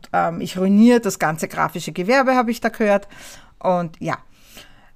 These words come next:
ich hab zu dem Thema mein ganz eigenes Thema, denn ich glaube, dass wir uns, je länger wir unterwegs sind, desto wohler fühlen wir uns unseren Preisen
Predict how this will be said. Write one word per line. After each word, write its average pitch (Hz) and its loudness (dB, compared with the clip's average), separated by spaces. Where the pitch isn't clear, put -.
ich 277 0
hab 311 2
zu 285 -2
dem 247 0
Thema 214 4
mein 180 -2
ganz 170 -4
eigenes 262 0
Thema, 233 2
denn 208 -2
ich - -10
glaube, 196 0
dass 190 -2
wir 202 -2
uns, 196 -4
je 196 -4
länger 196 0
wir 190 -2
unterwegs 180 -4
sind, 226 0
desto 190 -6
wohler 185 0
fühlen 190 -4
wir 185 -2
uns 180 -6
unseren 165 -8
Preisen 208 -2